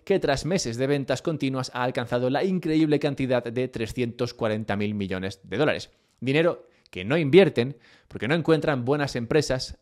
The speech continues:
a interesantes valoraciones, o simplemente porque, como dice Barry, el mercado no tiene sentido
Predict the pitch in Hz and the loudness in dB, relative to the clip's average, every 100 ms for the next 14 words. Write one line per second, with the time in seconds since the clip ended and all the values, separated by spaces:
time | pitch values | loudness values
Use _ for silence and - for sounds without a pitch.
0 | - 147 143 123 117 113 113 113 113 101 | -4 -2 0 0 -2 -4 -4 -6 -4 -2
1 | 101 95 95 190 104 - - _ _ - | -2 -4 2 2 2 -8 -16 _ _ -2
2 | 160 175 185 151 147 147 - _ _ 117 | 0 2 2 2 0 -4 -10 _ _ -8
3 | 107 104 95 110 151 147 156 151 - _ | -4 -6 -4 -2 0 2 2 0 -6 _
4 | 180 180 151 165 156 151 156 131 175 170 | -2 0 2 2 2 0 -2 -2 -2 -2
5 | 123 131 170 | -2 0 0